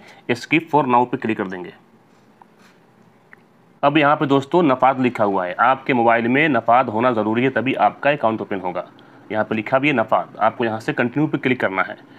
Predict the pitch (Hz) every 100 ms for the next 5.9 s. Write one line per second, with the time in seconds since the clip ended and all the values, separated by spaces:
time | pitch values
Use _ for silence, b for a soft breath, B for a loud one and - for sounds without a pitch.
0 | B - 117 113 131 151 147 143 143 175
1 | 170 156 131 117 107 101 131 127 135 139
2 | 117 117 156 151 110 107 95 90 - -
3 | - - - 135 147 113 110 113 120 147
4 | 160 107 107 - 135 135 104 117 127 104
5 | 117 151 156 123 110 104 104 92